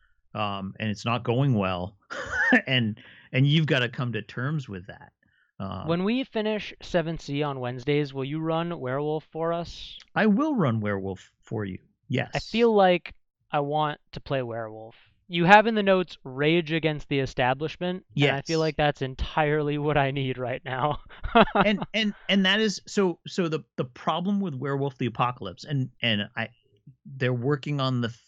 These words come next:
Speaker 1: five E Werewolf the Apocalypse, or, or the equivalent, right? Vampire the Masquerade just had a fifth edition two years ago, last year. Who cares?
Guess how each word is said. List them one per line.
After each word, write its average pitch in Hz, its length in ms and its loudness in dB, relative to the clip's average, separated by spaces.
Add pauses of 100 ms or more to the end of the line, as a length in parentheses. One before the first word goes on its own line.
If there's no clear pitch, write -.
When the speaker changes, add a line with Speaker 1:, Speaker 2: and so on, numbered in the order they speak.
(120)
Speaker 1:
five 117 360 0
E 101 500 -6 (180)
Werewolf 101 380 -4
the 101 100 -6
Apocalypse, 92 500 -6
or, 98 340 2
or 110 140 0
the 104 140 2
equivalent, 104 420 0
right? 101 240 -4 (360)
Vampire 135 420 2
the 117 40 -2
Masquerade 113 640 -4 (460)
just 131 220 -4 (100)
had 131 180 -2
a 120 40 -2
fifth 127 320 -8
edition 113 420 -6
two - 160 -8
years 107 260 -2
ago, 101 400 -4 (140)
last 110 340 -4
year. 131 260 -2 (420)
Who 123 160 -2
cares? 95 320 -8